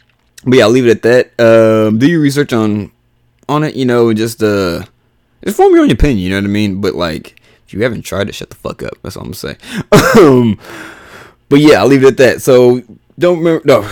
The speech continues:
don't forget to follow, excuse me, don't forget to follow me on Twitter at the C Jackson Show,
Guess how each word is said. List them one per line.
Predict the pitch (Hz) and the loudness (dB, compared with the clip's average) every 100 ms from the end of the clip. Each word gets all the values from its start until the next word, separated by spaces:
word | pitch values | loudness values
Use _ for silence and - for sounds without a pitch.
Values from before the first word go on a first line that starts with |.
| - | -4
don't | 135 165 | -4 -2
forget | 131 143 | -2 -4
to | - | 0
follow, | 123 120 | 0 2
excuse | 101 113 98 | 0 -4 -6
me, | - - - | -8 -14 -6
don't | 104 147 | -4 -4
forget | 135 113 | -4 -2
to | |
follow | 120 117 | 0 2
me | 117 110 113 | 2 0 0
on | 101 101 95 101 - | -2 -4 -6 -8 -8
Twitter | - 113 113 - | -2 0 0 -4
at | 92 | -8
the | - | -6
C | 113 | -2
Jackson | 104 104 104 | -2 -2 -6
Show, | - 107 104 | -4 0 0